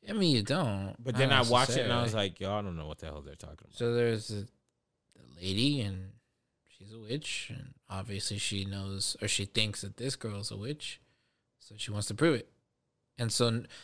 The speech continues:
Speaker 1: up to this point in all the movies, we didn't know what the hell Wanda was. We figured, oh, whatever they did to her experiment-wise, like, made her what she is. But now they're telling us, oh, no, she had this before, which means she,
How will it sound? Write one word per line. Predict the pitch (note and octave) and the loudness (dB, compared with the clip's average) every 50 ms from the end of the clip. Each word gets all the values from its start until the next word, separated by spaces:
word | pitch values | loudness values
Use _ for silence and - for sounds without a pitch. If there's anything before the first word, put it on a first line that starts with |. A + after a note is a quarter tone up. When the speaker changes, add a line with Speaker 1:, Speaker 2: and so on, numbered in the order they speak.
| - _ _ - | -20 _ _ 4
Speaker 1:
up | C3+ D#3 - | 4 4 8
to | - F#3+ | 8 6
this | F3 D3 D#3 F3 F#3+ - | 8 8 8 6 6 4
point | - - - F3 F#3 G3+ G3+ - - - _ _ _ _ _ _ _ _ _ | 0 0 2 4 6 6 6 4 0 -6 _ _ _ _ _ _ _ _ _
in | A#2 A2+ A2 | 2 4 6
all | A#2 C3 C#3+ | 6 6 6
the | C3+ A#2+ | 6 6
movies, | G#2+ G#2 A2+ C3 D3 D#3+ G3 G#3 G#3+ G#3 - - - _ _ _ _ _ _ _ _ _ _ _ _ _ _ _ | 6 8 8 8 8 8 8 6 6 4 0 -6 -10 _ _ _ _ _ _ _ _ _ _ _ _ _ _ _
we | - B2+ D3+ | 2 4 6
didn't | F3 D#3 | 6 8
know | C#3 C#3 | 8 6
what | C3 B2+ - | 6 6 6
the | A2+ A#2+ | 4 6
hell | A#2 A#2 A2+ A2 G#2+ G2+ | 6 6 6 6 4 4
Wanda | F#2+ G2+ G#2 G2 F#2 E2 D#2 | 2 2 0 0 -2 -4 -6
was. | F2 E2+ D2 C2 - - - - | -6 -8 -8 -8 -8 -8 -6 -4
We | G2 A2 A2+ | 0 0 0
figured, | G#2+ - A#2 A#2 G#2+ G#2+ G#2 G#2 G2+ - | 0 0 0 0 2 2 0 0 0 0
oh, | - G#2+ G#2+ | 2 2 2
whatever | G#2+ G#2+ G#2 G#2 G#2+ G#2+ G#2+ | 4 4 4 4 4 4 4
they | G#2 G#2 G2+ | 2 2 2
did | G2+ G#2 G2+ - | 0 -2 -2 -2
to | G#2 G#2 | -4 -4
her | - G#2+ G2 F#2+ F2+ E2 - - - - | -2 -2 -2 -2 -4 -6 -8 -12 -8 -8
experiment-wise, | G#2 G2+ - - - A2+ A2 A2 A#2 A#2+ A#2+ F#2+ - A#2 B2 B2 B2 B2+ B2+ B2 - | -6 -4 -4 -2 0 0 0 2 2 0 0 0 0 0 0 2 2 2 0 0 -2
like, | G2 D#2+ - - | -4 -6 -8 -10
made | F#2 F#2 G2 F#2+ E2+ | -12 -10 -8 -6 -4
her | - A2+ | -4 -4
what | F#2 D2+ - - | -4 -4 -6 -8
she | - - | -8 -8
is. | E2+ D#2 D#2 - - - - - - - _ _ _ | -6 -8 -8 -10 -12 -12 -12 -12 -12 -14 _ _ _
But | G2+ G#2 | -4 0
now | A2 B2 C#3 | 4 4 6
they're | C#3+ C3+ | 6 4
telling | A#2 - B2+ A#2 G#2+ G2+ G2 F#2+ | 4 2 2 2 0 0 -2 -4
us, | G2 G2+ - | -4 -6 -4
oh, | F#2 | -4
no, | G2+ G#2+ A#2+ A#2 G2+ | 0 0 0 0 0
she | - - - A#2 A2 | 0 0 0 0 0
had | A2 A2+ A2 G2+ | 0 0 -2 -2
this | F#2+ G#2 | -4 -8
before, | - - - - - A#2+ A2 F#2+ E2 D#2 - - _ _ _ _ _ _ _ _ _ - | -8 -10 -12 -10 -6 -4 -4 -4 -4 -6 -10 -12 _ _ _ _ _ _ _ _ _ -4
which | A2 A2+ A2 A2+ | -2 0 0 0
means | A2 A#2 C3 C3+ C3 B2+ B2 A2+ A2+ A2 G#2+ - | 2 2 2 4 4 2 2 0 -2 0 0 0
she, | - G#2+ G#2 | 0 0 -2